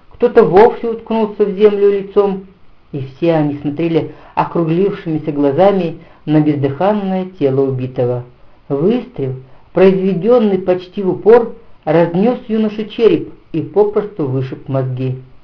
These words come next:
Соратники павшего стояли точно стадо овец,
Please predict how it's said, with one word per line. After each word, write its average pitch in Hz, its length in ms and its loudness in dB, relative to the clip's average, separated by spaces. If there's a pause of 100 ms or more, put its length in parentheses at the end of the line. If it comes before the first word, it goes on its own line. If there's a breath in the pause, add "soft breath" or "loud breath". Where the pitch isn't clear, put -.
(420 soft breath)
Соратники 175 520 2
павшего 165 640 -2
стояли 170 300 0
точно 180 340 -4
стадо 180 400 2
овец, 185 320 2